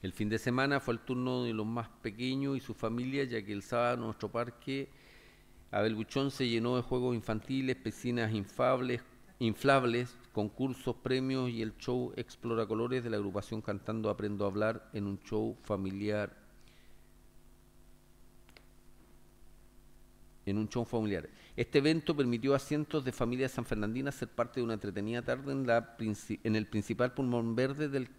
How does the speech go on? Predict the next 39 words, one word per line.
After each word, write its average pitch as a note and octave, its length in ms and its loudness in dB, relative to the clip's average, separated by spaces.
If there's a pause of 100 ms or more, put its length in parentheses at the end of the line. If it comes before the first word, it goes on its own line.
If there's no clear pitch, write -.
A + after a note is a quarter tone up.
de A2 160 -2
la A2 80 0
capital A2 320 0
de G#2 100 -4
Colchagua. G#2 480 -2 (1000)
Y A#2 140 2
el C#3 100 6
domingo, D3+ 640 4 (420)
cientos C#3 560 2
de C3+ 60 2
jóvenes C#3+ 440 4
se B2 100 -2
dieron A#2 180 0
cita B2+ 260 -2
en B2 60 2
el A#2 140 0
recinto B2+ 520 -2
de G#2+ 220 4
Avenida G#2+ 260 0
Manso A2 300 -2
Velasco C#3+ 420 0
con B2+ 120 -2
motivo A2 360 0
de G#2+ 80 0
una G#2 140 2
gran G#2+ 240 0
celebración A2+ 640 0
organizada A2 500 0
por G#2+ 120 -4
el G2 80 -2
municipio G2 480 -4
a - 20 -2
través G2+ 240 -2
de G#2+ 60 -2
la G#2 80 -2
Oficina G#2+ 440 -4
de G2+ 60 0
la F#2+ 120 -2
Juventud G2+ 500 -4